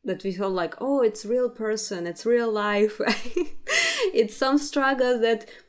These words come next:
some can also connect, uh, to different things, and everyone will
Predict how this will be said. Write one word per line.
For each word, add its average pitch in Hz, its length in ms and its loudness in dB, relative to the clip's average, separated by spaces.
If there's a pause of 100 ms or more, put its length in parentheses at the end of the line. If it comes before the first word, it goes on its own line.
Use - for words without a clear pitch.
(100)
some 254 400 2
can 226 260 0
also 240 340 2
connect, 214 680 0
uh, 190 300 2 (120)
to 196 160 0
different 226 520 2
things, 214 420 2
and 180 200 -2
everyone 196 340 -2
will 190 140 -2